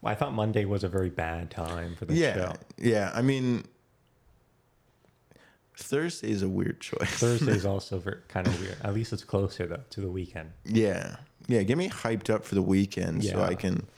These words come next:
Speaker 2: I'm learning a lot from Gary to, like,
Speaker 1: I know.
Speaker 2: prepare. To, like, oh, if I go out and do something this weekend, he's giving me some, like, lines of,
Speaker 1: Mm-hmm.
Speaker 2: like, this is, this is what to do.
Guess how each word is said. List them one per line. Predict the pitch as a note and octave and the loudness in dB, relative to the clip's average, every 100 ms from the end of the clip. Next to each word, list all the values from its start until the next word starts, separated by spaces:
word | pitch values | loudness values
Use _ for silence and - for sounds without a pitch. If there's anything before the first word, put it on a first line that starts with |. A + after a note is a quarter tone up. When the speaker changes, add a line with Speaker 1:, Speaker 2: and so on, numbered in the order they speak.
| - - - - - - _ _ - - G2+ | -20 -20 -20 -20 -20 -20 _ _ -20 -8 -2
Speaker 2:
I'm | B2 A#2+ | 0 4
learning | G#2 G#2 A#2 A2+ | 4 4 4 2
a | |
lot | G2+ G2+ G2 | 2 2 0
from | - G2 | 0 -2
Gary | - F#2+ G2 G2+ G#2+ A2 - | 2 2 4 4 2 -2 -4
to, | - | -2
like, | A2 | 0
Speaker 1:
I | G2+ | 0
know. | |
Speaker 2:
prepare. | G#2 F#2+ F2+ G2+ F#2+ F#2+ G2 G#2+ - | 2 2 0 0 2 2 2 0 -2
To, | |
like, | G2 F#2+ F#2 - | 0 2 2 2
oh, | A2+ | 2
if | F#2+ - | 2 0
I | B2+ | 2
go | A#2 G2 | 4 4
out | F#2+ | 2
and | F#2+ | 0
do | G2+ | 0
something | - G2+ F2+ | -2 -2 -2
this | F2+ E2+ - | -2 -2 -2
weekend, | F2+ - D2+ D2+ F#2+ - _ _ - - | -2 -2 -4 -4 -8 -12 _ _ -20 -2
he's | B2 C3 | -2 0
giving | D3 D3+ | -2 2
me | A#2+ G2 | 2 2
some, | F#2 F2+ | -2 -2
like, | D2+ A#1 - F2+ | -2 -4 -6 -2
lines | F#2 G2 G#2 - - | 2 2 2 -2 -4
of, | A#2+ A2+ | -2 -2
Speaker 1:
Mm-hmm. | G2 | -2
Speaker 2:
like, | - - - - - | -4 -8 -14 -20 -8
this | E3+ F3 - | -2 -2 -2
is, | C#3 - - _ _ _ _ - - _ _ _ _ _ | -8 -8 -14 _ _ _ _ -20 -20 _ _ _ _ _
this | A#2+ B2 | 0 0
is | - F2+ | -4 -2
what | F#2 F2 - | 0 0 -4
to | D2+ | -6
do. | A#1+ B1 A1+ | -6 -8 -8